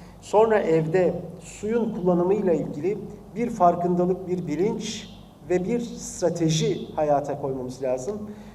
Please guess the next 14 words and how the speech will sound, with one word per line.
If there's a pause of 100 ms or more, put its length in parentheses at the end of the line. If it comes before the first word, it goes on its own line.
(140)
Daha
uzun
bu
muhabbet
ama (360)
sadece
çok
kaygılı
olduğumu
söylemek
istiyorum. (720)
Direncimizi
sağlayan
şey